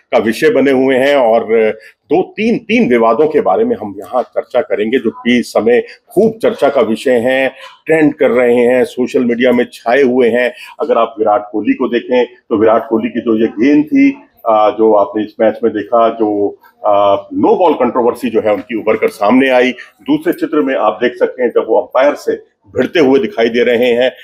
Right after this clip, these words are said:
और तीसरे चित्र में आप देख सकते हैं कि हार्दिक पांड्या ने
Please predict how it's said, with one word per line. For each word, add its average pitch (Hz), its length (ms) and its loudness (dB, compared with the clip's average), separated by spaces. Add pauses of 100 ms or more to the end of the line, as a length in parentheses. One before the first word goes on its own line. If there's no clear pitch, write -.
(180)
और 127 340 0
तीसरे 220 320 0
चित्र - 320 -6
में 262 220 -6
आप - 240 -6
देख 127 140 -10
सकते 120 300 -8
हैं 120 160 -6 (400)
कि - 240 2
हार्दिक 113 460 -2
पांड्या 127 280 2
ने 127 200 0